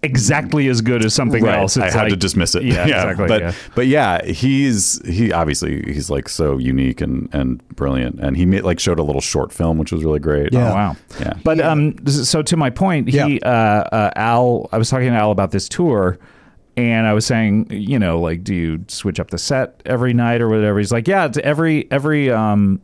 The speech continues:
Speaker 1: show is a different set list, a, uh, a completely different set list or order of the songs." And I just recently, uh, finished, uh, making the set lists for every single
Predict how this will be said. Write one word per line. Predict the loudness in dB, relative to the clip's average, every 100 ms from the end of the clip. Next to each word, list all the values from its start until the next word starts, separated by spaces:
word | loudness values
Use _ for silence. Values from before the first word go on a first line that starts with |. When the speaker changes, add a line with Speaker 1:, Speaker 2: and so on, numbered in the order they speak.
| _
Speaker 1:
show | -4 0 2
is | 2
a | 0
different | -2 0 -2 -2
set | -4 -2
list, | -4 -4 -6 -6
a, | -6 -8 -4
uh, | 0 0 -2 -6
a | -6
completely | -2 0 0 2 0
different | 0 0 -2
set | -2 -2
list | -2 -2
or | -2
order | 0 0 0 -2 -4
of | -4 -4 -6
the | -4
songs." | -2 0 0 -4 -8 -14 -20 -20 -8
And | -4 0
I | 0 -2
just | 0 2 2 0 -2
recently, | 0 2 0 0 0 2 2 0
uh, | 2 2 2
finished, | 0 0 2 2 -2 -6 -8 _ _
uh, | 0 2 4 2
making | 2 2 2 2
the | 2
set | 0 0
lists | 0 -2
for | -2 0 0 -2
every | 0 2 2
single | 4 4 4 4 2